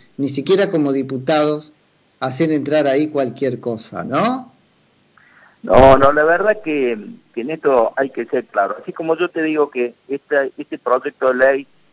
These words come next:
Speaker 2: fortalece la seguridad jurídica, también es fortalecer la seguridad ju-, jurídica, es, es fortalecer la independencia de los poderes. Y en este caso, en el
Speaker 1: Claro.
Speaker 2: caso de Vicentín, eh, hay una empresa que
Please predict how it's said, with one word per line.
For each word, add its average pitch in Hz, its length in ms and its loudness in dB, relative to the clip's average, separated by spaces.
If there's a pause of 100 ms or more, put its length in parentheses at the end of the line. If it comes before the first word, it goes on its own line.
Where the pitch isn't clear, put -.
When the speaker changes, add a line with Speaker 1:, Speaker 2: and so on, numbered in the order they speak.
(120)
Speaker 2:
fortalece 113 640 -4
la 110 120 -2
seguridad 110 460 -4
jurídica, 131 520 -4
también 147 340 -2
es 170 80 -8
fortalecer 123 560 -4
la 139 120 -6
seguridad 120 500 -4
ju-, 117 200 -4 (480)
jurídica, 135 720 -2
es, 110 200 -4 (380)
es - 140 -8
fortalecer 120 540 2
la 147 60 0
independencia 127 640 0
de 110 80 -2
los 101 120 0
poderes. 107 540 2 (540)
Y 143 80 -6
en 165 80 -2
este 196 200 -4
caso, 156 340 2
en 147 120 2
el 117 80 0
Speaker 1:
Claro. 139 140 0
Speaker 2:
caso 139 160 -4
de 120 100 0
Vicentín, 127 760 -8 (400)
eh, 107 420 -4
hay 151 160 -4
una 143 160 0
empresa 170 440 0
que 110 300 -6